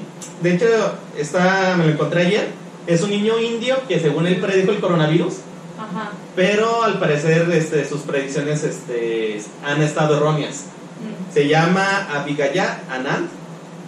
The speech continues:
Speaker 1: Es un niño que, de catorce años con su hermana, que tiene ya más diez millones de seguidores.
Speaker 2: Ujú.
Speaker 1: Y él ha estado haciendo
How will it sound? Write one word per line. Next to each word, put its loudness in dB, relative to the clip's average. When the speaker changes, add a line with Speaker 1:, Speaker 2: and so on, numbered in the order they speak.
Speaker 1:
Es 4
un 2
niño 2
que, 4
de 0
catorce -2
años 0
con -2
su 4
hermana, 2
que 0
tiene 2
ya 4
más 2
diez 2
millones 0
de -2
seguidores. -2
Speaker 2:
Ujú. -10
Speaker 1:
Y 8
él 8
ha 4
estado 2
haciendo 2